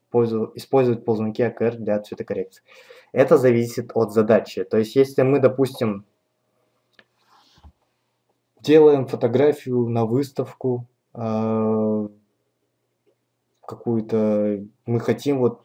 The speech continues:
тщательно ее обработать. Само собой, мы не хотим, чтобы возникали какие-то проблемы, там, шумы, ореолы, границы жесткие читались, чтобы, чтобы цвет становился плоским и так далее. То есть мы обрабатываем фотографию тщательно.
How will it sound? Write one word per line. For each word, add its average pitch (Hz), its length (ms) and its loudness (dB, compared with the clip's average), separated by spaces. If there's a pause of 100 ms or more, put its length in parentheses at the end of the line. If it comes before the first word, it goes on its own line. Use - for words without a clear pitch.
(100)
тщательно 120 560 0
ее 104 260 0
обработать. 104 580 -2
Само 113 300 -4
собой, 117 280 0
мы 117 140 0
не 123 140 0
хотим, 123 340 -4
чтобы - 320 -10
возникали 110 500 -2
какие-то 110 440 -6
проблемы, 104 580 -2
там, 101 240 -10
шумы, 113 680 -6 (360)
ореолы, 113 540 2
границы 110 580 -4
жесткие 113 420 -4
читались, 104 460 -6
чтобы, 95 300 -10
чтобы 101 880 -4
цвет 123 280 0
становился 117 580 -4
плоским 110 420 -4
и 101 40 -16
так 95 180 -8
далее. 120 340 2
То - 440 -20
есть - 120 -12
мы 156 160 6
обрабатываем 135 560 4
фотографию 117 540 0
тщательно. - 400 0